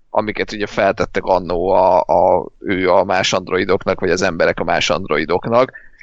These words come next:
amire ugye maga a rendszer válaszol, tehát nem egy személyiség, hanem, hanem egy, egy, ö,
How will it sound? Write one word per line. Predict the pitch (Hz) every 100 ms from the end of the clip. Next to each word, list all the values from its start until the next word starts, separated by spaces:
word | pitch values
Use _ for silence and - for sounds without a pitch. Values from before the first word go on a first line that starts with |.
| - - -
amire | 110 98 104
ugye | 110 110
maga | 113 104
a | 107
rendszer | 110 101 104 92
válaszol, | 95 98 76 - 78 104
tehát | 95 98 92
nem | 82
egy | 78
személyiség, | - 90 87 90 - 92
hanem, | - 80 92 90
hanem | - 95 78 80
egy, | 85 85
egy, | - 73 78 -
ö, | 73 76 80 73